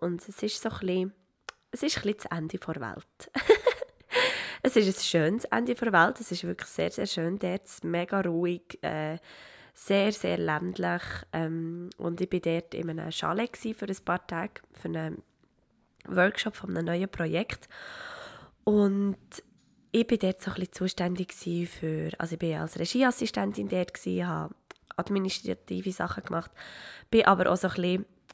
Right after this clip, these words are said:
zuständig gsi für die Verpflegung von den Schauspielern und einfach, dass es uns allen gut geht dort. Und, ähm, und ich bin nachher, äh, am Montag in Schangnau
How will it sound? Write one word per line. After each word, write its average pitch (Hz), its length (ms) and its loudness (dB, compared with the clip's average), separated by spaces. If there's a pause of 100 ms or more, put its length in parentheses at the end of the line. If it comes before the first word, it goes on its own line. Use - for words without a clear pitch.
(160)
zuständig 185 500 0
gsi - 160 -4
für - 120 -10
die - 80 -12
Verpflegung 226 800 -2
von - 180 -4
den - 120 -2
Schauspielern 175 800 2
und 160 160 -4
einfach, - 200 -8
dass - 200 -8
es - 180 -4 (540)
uns 202 200 4
allen 175 260 4
gut 208 340 2
geht 170 280 2
dort. 156 340 0
Und, 165 420 -10
ähm, 160 440 -4
und 180 200 2
ich 180 80 2
bin 175 160 2
nachher, 185 460 0 (280)
äh, 165 580 -4 (120)
am 170 180 -2
Montag 175 400 0
in - 960 -4
Schangnau 196 640 4